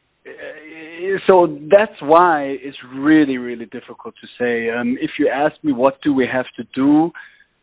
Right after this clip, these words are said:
I mean, obviously keep working. If you ask me what has to happen, um,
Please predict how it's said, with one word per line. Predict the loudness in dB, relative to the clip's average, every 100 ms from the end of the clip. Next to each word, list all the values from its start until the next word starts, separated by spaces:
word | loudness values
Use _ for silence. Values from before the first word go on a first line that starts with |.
| -10
I |
mean, | -6 -4
obviously | -4 -6 -6 -8 -12 -6
keep | -6 -4
working. | 2 4 4 4 2 2 0
If | -4 -2
you | 0
ask | 0 -2 0
me | 2
what | 2 0 -2
has | -8 -8
to | -8
happen, | -4 0 0 2 0 0 -4 -12 -20 -20 -18 -4
um, | 0 0 -2 -6 -8